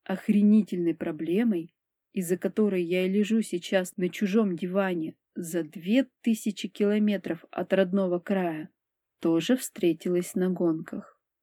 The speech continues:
Я просыпаюсь среди ночи и слепо таращусь в темноту, на полном серьезе размышляя, а не свалить ли мне сейчас по-тихому. И я, похоже, проспала появление Дани,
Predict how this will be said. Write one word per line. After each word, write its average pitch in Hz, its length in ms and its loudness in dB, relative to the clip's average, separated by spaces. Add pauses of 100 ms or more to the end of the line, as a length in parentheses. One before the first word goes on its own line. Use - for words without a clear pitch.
(600)
Я 190 160 0
просыпаюсь 214 680 0
среди 185 340 -2
ночи 190 540 -4
и - 80 -12
слепо 220 480 -2
таращусь 185 640 -4
в - 100 -20
темноту, 185 640 -4 (280)
на 170 240 -4 (120)
полном 214 420 4
серьезе 196 640 0
размышляя, 170 960 -2 (640)
а 180 100 -2
не 185 160 0
свалить 170 680 0
ли 175 100 0
мне 165 360 0
сейчас 180 500 -4
по-тихому. 175 880 -6 (760)
И 180 100 -6
я, 196 180 2
похоже, 196 460 -2
проспала 180 580 -4
появление 175 640 0
Дани, 175 520 -2